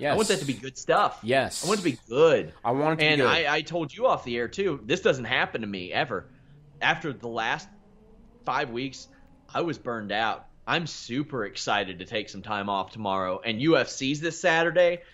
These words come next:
Speaker 1: I'm just foaming at the mouth ready for U F C.
Speaker 2: Who's the main
Speaker 1: There's
Speaker 2: event?
Speaker 1: something different. Uh, Nunes versus Pennington, and they got Jacare versus Gastelum.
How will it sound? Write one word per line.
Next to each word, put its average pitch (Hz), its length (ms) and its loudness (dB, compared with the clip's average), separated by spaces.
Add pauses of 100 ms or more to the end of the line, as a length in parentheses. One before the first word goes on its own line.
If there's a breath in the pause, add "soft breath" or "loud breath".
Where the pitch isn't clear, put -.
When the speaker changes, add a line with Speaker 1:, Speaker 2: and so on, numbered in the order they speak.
(160 loud breath)
Speaker 1:
I'm 143 400 0 (720)
just 135 220 -8
foaming 175 380 0
at 127 100 -2
the 120 60 -8
mouth 113 280 0
ready 107 180 -2
for 104 140 -12
U 107 220 -2
F 92 120 -2
C. 131 480 -6
Speaker 2:
Who's 156 140 0
the 160 40 0
main 160 120 2
Speaker 1:
There's 131 100 2
Speaker 2:
event? 143 120 2
Speaker 1:
something 143 340 -4 (340)
different. 139 420 -2
Uh, 135 300 4
Nunes 147 500 0
versus 135 240 -6
Pennington, 139 640 -4 (360 soft breath)
and 120 140 0
they 113 80 2
got 113 140 0
Jacare 131 440 2
versus 113 260 -8
Gastelum. 113 560 -2